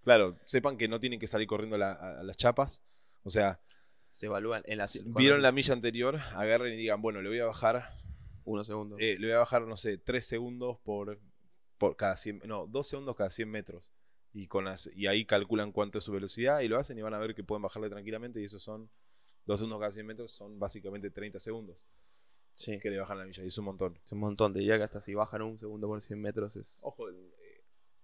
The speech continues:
Speaker 2: Está
Speaker 1: este,
Speaker 2: bien.
Speaker 1: este ciclo lo hizo Tommy Sarmiento, lo,
Speaker 2: Sí.
Speaker 1: lo, lo terminó la semana pasada y bajó treinta y cinco segundos.
Speaker 2: La milla, sí, es verdad.
Speaker 1: Eh, así que
Speaker 2: Sí,
Speaker 1: va bien.
Speaker 2: justamente la milla también es una, es un testeo de cuánto te conoces, porque es como decís vos:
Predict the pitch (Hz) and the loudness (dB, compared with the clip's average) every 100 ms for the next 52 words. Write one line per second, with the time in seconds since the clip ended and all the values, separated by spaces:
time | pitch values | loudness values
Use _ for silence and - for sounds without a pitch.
0 | - 113 - 120 104 92 127 113 120 113 | -14 -10 -2 0 0 -4 -8 -6 -2 0
1 | 110 110 107 98 95 90 87 - 107 107 | 0 -2 -2 -2 -2 -8 -12 -4 -4 -2
2 | 101 - 87 98 104 95 98 90 107 92 | -10 -8 -8 -8 -10 -8 -8 -6 -6 -6
3 | 90 - 95 95 98 101 98 95 101 98 | -12 -12 -14 -10 -10 -6 -6 -8 -10 -14
4 | - 113 117 95 90 95 92 - - - | -8 -2 -2 -2 -6 -8 -8 -12 -20 -18
5 | 90 90 92 - 95 90 92 90 78 - | -16 -12 -12 -12 -12 -14 -14 -16 -20 -8
6 | 104 104 110 - - 101 - 110 107 101 | -6 -6 -10 -14 -18 -18 -14 -8 -2 -4
7 | - - - 101 101 95 87 85 85 117 | -4 -20 -6 -2 0 0 -2 -2 -4 -4
8 | 101 104 92 85 - - - - - - | -4 -4 -4 -8 -20 -20 -20 -20 -20 -20
9 | - - - - 104 - 120 165 165 165 | -20 -20 -20 -2 8 8 10 6 6 4
10 | 131 139 - 135 113 120 123 113 107 98 | 2 2 -4 -4 -4 -4 -6 -8 -6 -8
11 | - 110 117 110 98 - 113 101 104 110 | -10 -12 -10 -8 -6 0 2 2 -2 -6
12 | 107 101 98 - 107 - - - - - | -6 -8 -6 -4 -4 -6 -20 -20 -20 -20
13 | - - - - - 107 101 104 107 104 | -20 -20 -20 -8 8 8 8 -4 -4 -4
14 | 101 107 107 98 | -2 2 2 2